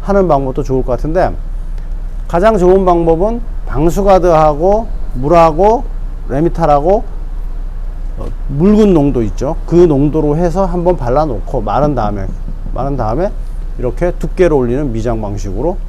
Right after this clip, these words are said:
진행을 하는 그 방식, 그게 가장 좋을 것 같아요. 그리고 요런 면들은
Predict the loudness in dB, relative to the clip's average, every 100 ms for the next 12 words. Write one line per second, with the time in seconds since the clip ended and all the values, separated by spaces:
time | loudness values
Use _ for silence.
0 | -6 -6 -4 -4 -4 -4 -4 -4 -2 0
1 | -2 -4 -6 -4 -4 -4 -4 -4 -4 -6
2 | -6 -6 -6 -6 -6 -6 -6 -8 -8 -6
3 | -2 0 0 -2 -4 -8 -8 -8 -6 -4
4 | 0 2 4 4 2 2 2 0 0